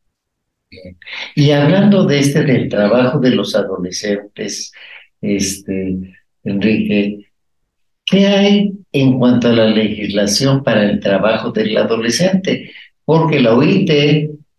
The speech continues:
en principio, consideraba catorce años, cuando ya es ser adolescente, hasta los dieciocho. Y luego lo modificó a los quince años.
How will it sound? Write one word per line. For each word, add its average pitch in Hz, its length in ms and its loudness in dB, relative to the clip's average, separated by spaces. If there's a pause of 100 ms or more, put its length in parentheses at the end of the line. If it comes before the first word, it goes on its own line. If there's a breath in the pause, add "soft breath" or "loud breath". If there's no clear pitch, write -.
en 120 200 0
principio, 143 1000 2
consideraba 117 720 0
catorce 131 720 -2
años, 175 600 0 (300)
cuando 98 280 -2
ya 113 220 2
es 139 200 0
ser 98 180 0
adolescente, 104 800 0 (320)
hasta 101 240 -6
los 92 240 -2
dieciocho. 92 500 -4 (520 loud breath)
Y 135 140 4
luego 202 560 4
lo 139 200 4
modificó 127 760 4
a 233 80 2
los - 240 0
quince 185 400 2
años. - 600 -2